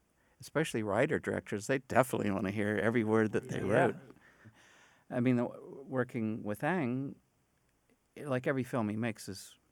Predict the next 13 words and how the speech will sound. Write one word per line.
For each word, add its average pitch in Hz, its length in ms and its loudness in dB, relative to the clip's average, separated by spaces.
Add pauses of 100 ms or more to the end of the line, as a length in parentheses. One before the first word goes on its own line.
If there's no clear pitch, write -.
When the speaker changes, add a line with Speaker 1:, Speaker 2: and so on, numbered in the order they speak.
(220)
Speaker 1:
completely 120 480 -4
different - 320 -4
from - 120 -4
Speaker 2:
Yeah. 123 80 -2
Speaker 1:
the 107 60 -4
last 107 300 -4
one, 104 140 -8
so. 110 320 -10 (440)
Speaker 2:
And 147 140 4
in 147 100 6
post-production, 151 640 2
he's 143 220 4
often 135 600 2